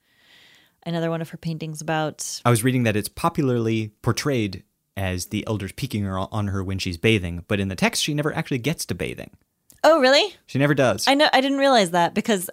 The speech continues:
Speaker 1: I, before, like, I didn't even know this was, like, in the Bible.
Speaker 2: Mm-hmm.
Speaker 1: I only knew the painting version of it,
Speaker 2: Mm.
Speaker 1: which is, well,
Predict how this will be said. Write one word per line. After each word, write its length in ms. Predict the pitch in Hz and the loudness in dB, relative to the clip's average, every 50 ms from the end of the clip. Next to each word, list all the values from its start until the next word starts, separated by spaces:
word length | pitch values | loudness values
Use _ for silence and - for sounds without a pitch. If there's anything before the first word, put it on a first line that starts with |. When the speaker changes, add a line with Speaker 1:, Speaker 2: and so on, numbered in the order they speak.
| - _ | -8 _
Speaker 1:
I, 340 | - 202 196 196 196 190 - - _ _ _ _ _ _ _ _ _ _ _ _ 208 | 0 2 2 2 2 -2 -4 -8 _ _ _ _ _ _ _ _ _ _ _ _ -4
before, 360 | 180 214 202 - 247 233 214 - | -4 -4 0 2 2 2 2 2
like, 160 | - 202 - | 2 2 4
I 200 | - 208 220 214 | 4 4 4 4
didn't 380 | 175 - - - 226 226 220 208 | 2 -2 0 2 2 4 4 4
even 200 | 196 175 190 185 | 2 2 2 2
know 140 | 180 180 180 | 2 2 2
this 180 | 165 175 - | 0 -2 -2
was, 140 | - 170 147 | -2 -4 -2
like, 320 | 165 160 151 143 - - _ _ _ _ _ _ _ _ _ _ _ _ _ _ _ _ _ _ _ _ _ _ _ _ | -2 -4 -4 -6 -10 -16 _ _ _ _ _ _ _ _ _ _ _ _ _ _ _ _ _ _ _ _ _ _ _ _
in 160 | 190 185 170 | 0 0 2
the 60 | 160 147 | 0 0
Bible. 420 | - 151 151 151 147 151 147 151 | -2 -2 -2 -2 -4 -4 -4 0
Speaker 2:
Mm-hmm. 260 | 123 131 143 127 117 - | 2 4 4 2 2 0
Speaker 1:
I 100 | 180 180 | 0 0
only 320 | - 170 175 170 160 160 160 | 0 0 -2 -2 -4 -4 -6
knew 380 | 160 160 160 160 156 151 143 - _ _ _ _ _ _ | -4 -4 -4 -4 -4 -6 -8 -10 _ _ _ _ _ _
the 100 | 156 156 | -8 -8
painting 380 | - 147 160 151 135 135 - 135 | -6 -4 -6 -6 -6 -8 -10 -8
version 300 | 143 143 139 131 147 143 | -8 -8 -8 -6 -6 -6
of 100 | 143 143 | -6 -6
it, 140 | 151 147 - _ | -6 -8 -4 _
Speaker 2:
Mm. 160 | 123 107 - - _ - _ _ _ _ _ _ _ _ _ _ _ _ _ _ _ _ _ | -2 -2 -2 -6 _ -20 _ _ _ _ _ _ _ _ _ _ _ _ _ _ _ _ _
Speaker 1:
which 240 | - 170 165 - - | -8 -8 -6 -4 -4
is, 420 | 165 160 156 156 143 - - - - | -4 -2 -2 -4 -6 -6 -8 -10 -2
well, 440 | - 220 220 214 208 208 202 - - | 2 4 6 6 6 4 4 2 -2